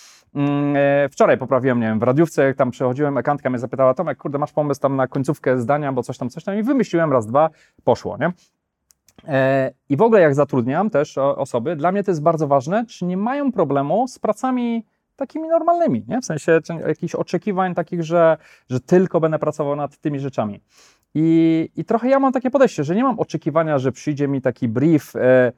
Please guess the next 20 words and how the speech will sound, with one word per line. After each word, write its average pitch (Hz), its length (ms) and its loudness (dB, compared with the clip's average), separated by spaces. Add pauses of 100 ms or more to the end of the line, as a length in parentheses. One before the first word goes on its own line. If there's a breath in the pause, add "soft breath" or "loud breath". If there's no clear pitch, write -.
(120)
nie 135 80 0
wiadomo 135 320 2
jaki. 135 420 -2 (180)
Ja 147 180 2
mam 185 140 0
raczej 156 600 0
ciągłe 160 240 -4
myślenie, 160 420 -6
że 135 260 0 (220)
bez 127 140 0
względu 180 280 2
jaki 151 200 2
jest 127 160 0
brief, 185 360 0 (400)
to 135 100 -2
zawsze 160 320 0
może 151 300 -2
się 147 140 -4
udać 135 260 0
zrobić, 127 500 -6